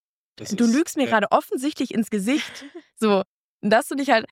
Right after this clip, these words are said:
Speaker 2: da muss ich dann auch oft sagen, „Okay, da darf ich ganz klassisch mich runterneutralisieren auf dieses Level, wo ich sag,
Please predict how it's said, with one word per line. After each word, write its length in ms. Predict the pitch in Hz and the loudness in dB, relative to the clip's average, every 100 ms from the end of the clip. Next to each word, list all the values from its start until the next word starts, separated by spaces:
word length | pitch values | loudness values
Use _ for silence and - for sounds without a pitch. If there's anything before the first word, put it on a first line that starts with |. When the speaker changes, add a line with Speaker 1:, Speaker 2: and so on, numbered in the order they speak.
| _ - | _ 0
Speaker 2:
da 140 | 220 | 2
muss 180 | 233 247 | 2 -4
ich 100 | 262 | -2
dann 140 | 220 | 0
auch 140 | 220 - | 2 2
oft 260 | - 214 | -2 -2
sagen, 300 | - 214 208 | 2 2 2
„Okay, 200 | 208 - | -2 -2
da 140 | 220 214 | 0 2
darf 200 | 214 220 | 2 0
ich 120 | 220 | 0
ganz 300 | 226 247 - - | 0 -2 -6 -4
klassisch 380 | - 226 240 214 | 0 0 0 -4
mich 200 | 208 208 - | -4 -4 -2
runterneutralisieren 1120 | 214 262 285 254 247 - 233 226 220 233 233 | 0 2 2 2 2 0 -2 -2 0 0 2
auf 260 | 208 202 - - | 0 -2 -4 -14
dieses 360 | 196 208 196 | -6 -4 -4
Level, 320 | 214 220 226 214 | 2 2 2 -4
wo 20 | |
ich 120 | 208 | 0
sag, 220 | 220 214 | 0 0